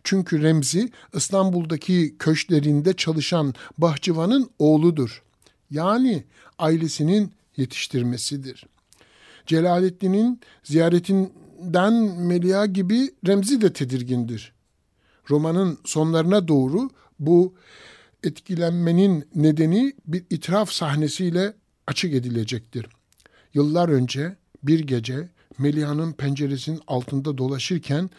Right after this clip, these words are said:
bir atlının geldiğini duyar. Atlıya kapı önünde karşı karşıya gelirler. Gelen Celalettin'dir.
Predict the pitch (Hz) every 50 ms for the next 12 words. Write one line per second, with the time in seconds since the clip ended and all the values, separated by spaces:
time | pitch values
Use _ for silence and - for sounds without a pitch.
0 | - - _ - 160 180 - 160 131 - - 147 139 151 160 143 143 135 131 127
1 | 127 127 127 127 127 123 127 120 120 120 120 113 - _ _ - - - - -
2 | _ - 175 139 - _ 175 156 156 165 185 190 - _ - 147 139 - 170 165
3 | 151 147 147 143 151 - - 147 143 131 - - - 143 131 - - 135 127 123
4 | 131 - - _ - 123 120 117 113 117 117 110 - - - _ _ _ _ _
5 | _ _ 127 123 120 120 113 - _ - - - _ _ - 156 147 156 165 170
6 | 175 175 175 - - _ - 151 143 147 143 139 139 139 135 - _ - 139 135
7 | 127 120 113 -